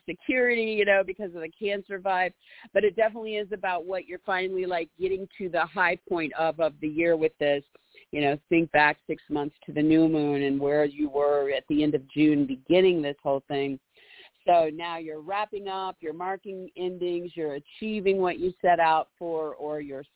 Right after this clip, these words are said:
celebrating something in one of those areas. Next, Pisces, we have Mars retrograde, which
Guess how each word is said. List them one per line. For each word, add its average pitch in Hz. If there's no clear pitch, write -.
celebrating 165
something 151
in 151
one 147
of 143
those 135
areas. 139
Next, 220
Pisces, 208
we 196
have 190
Mars 180
retrograde, 180
which 165